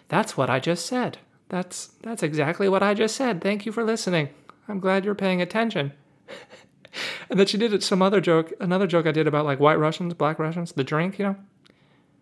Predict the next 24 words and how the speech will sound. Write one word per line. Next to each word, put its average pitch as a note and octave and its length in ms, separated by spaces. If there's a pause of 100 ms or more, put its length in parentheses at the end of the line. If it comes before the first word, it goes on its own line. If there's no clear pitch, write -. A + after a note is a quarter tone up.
(1500)
She's D3+ 220
like, D#3+ 220
"Yeah." A3+ 380 (1500)
She's - 140
like, F#3+ 180
"Yeah, B3 200
w-, F4 720 (260)
I'm A3 180
drinking A3 280
Black G3+ 240
Russians." G3+ 360
And G3+ 120
I'm D3+ 120
like, C#3+ 220
"Yeah, G3+ 160
that F3+ 120
was, G3 320 (500)
that C#3+ 120
was G3 140
the F3+ 80
joke A3 260
I E3 80
just F#3 180
said. G3+ 540